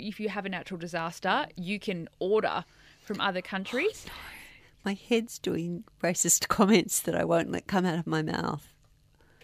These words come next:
Speaker 1: Oh, well, no, I can tell you. So they could absolutely, obviously, it doesn't always match your skin.
Speaker 2: Yes.
Speaker 1: But the skin that they use for burns is just placed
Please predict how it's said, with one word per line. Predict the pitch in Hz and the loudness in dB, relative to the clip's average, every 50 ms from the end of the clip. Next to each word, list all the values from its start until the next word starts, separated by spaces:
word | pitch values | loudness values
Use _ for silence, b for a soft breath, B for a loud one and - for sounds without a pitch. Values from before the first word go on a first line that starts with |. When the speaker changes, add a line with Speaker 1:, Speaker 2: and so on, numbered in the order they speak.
| b b b _ | b b b _
Speaker 1:
Oh, | - 294 302 277 | 6 8 8 8
well, | 240 247 240 240 | 10 8 6 6
no, | 254 254 240 214 | 6 4 6 6
I | 214 233 | 6 4
can | - 262 233 | 4 2 -2
tell | - 214 262 294 320 | -2 0 0 0 2
you. | 262 214 185 | 2 -2 -4
So | - - 262 247 240 233 | -2 0 0 0 2 4
they | 240 240 | 2 2
could | 240 254 - - | 2 0 -2 -2
absolutely, | 240 277 254 254 - - 285 269 247 214 226 226 - - | -2 -2 -2 -2 -4 -2 -2 -2 -2 -2 -4 -4 2 2
obviously, | 233 226 220 262 262 - - 226 220 | 2 2 2 0 -2 0 0 0 0
it | 202 - | 2 0
doesn't | 214 214 226 - | 0 0 0 -2
always | - 208 208 196 202 180 180 | 0 2 2 2 2 2 -2
match | 196 202 202 208 208 202 - - - - - - - - - | -4 0 2 2 2 2 0 -2 -4 -4 -4 -6 -8 -12 -10
your | 196 190 202 196 226 285 | -4 0 2 2 2 2
skin. | 277 - - - 202 170 95 92 - | 0 -2 -6 -2 -2 -2 -2 -2 -2
Speaker 2:
Yes. | 220 214 208 202 180 - - - | 0 2 2 2 0 0 -2 0
Speaker 1:
But | - 233 220 214 - | 2 2 2 2 0
the | - 233 | -6 -8
skin | - - - - - - - 247 262 285 330 359 370 311 - | -8 -8 -12 -14 -14 -14 -8 -6 -6 -4 -4 -6 -8 -6 -6
that | 262 - - | -8 -6 -2
they | 247 247 | -2 -2
use | 247 226 196 214 226 220 220 214 - - - - - - - | -2 -2 -4 -4 -4 -4 -4 -6 -10 -14 -16 -18 -20 -20 -20
for | - - 214 | -8 -6 -6
burns | 190 175 - - 185 196 214 202 165 78 67 - 254 339 339 - - B B B B _ _ | -6 -4 -4 -2 -2 0 0 -2 -4 -6 -8 -8 -10 -10 -10 -14 -18 B B B B _ _
is | 226 226 214 180 | -4 -4 -4 -4
just | - - 226 226 254 262 - - - | -6 -4 -4 -4 -4 -4 -8 -14 -18
placed | - - - 208 202 190 208 190 - - | -16 -8 -2 0 0 0 0 -2 -8 -14